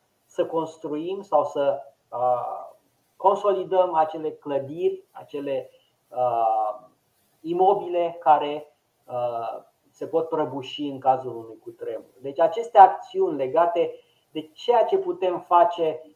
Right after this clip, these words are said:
pentru a, uh, diminua, uh, eu știu, uh, victimele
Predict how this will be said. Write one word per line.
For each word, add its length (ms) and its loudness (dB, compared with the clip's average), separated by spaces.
pentru 340 -2
a, 380 4
uh, 440 -2
diminua, 920 2
uh, 600 -2
eu 160 -14
știu, 500 -10
uh, 460 -10
victimele 840 -4